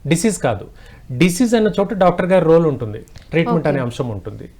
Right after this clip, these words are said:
Speaker 1: వ్యాధి అన్నప్పుడు మాత్రమే, వ్యాధి కాదు, సహజంగా ఆగిపోయింది, సహజంగా అన్న అంశాలకు ఎక్కడ కూడా ఏమి చేయలేము అనమాట.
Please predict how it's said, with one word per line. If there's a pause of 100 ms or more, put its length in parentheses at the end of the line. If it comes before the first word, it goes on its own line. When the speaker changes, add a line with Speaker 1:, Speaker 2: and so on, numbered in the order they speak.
(300)
Speaker 1:
వ్యాధి
అన్నప్పుడు
మాత్రమే,
వ్యాధి
కాదు,
సహజంగా
ఆగిపోయింది, (680)
సహజంగా
అన్న
అంశాలకు
ఎక్కడ
కూడా (120)
ఏమి
చేయలేము
అనమాట.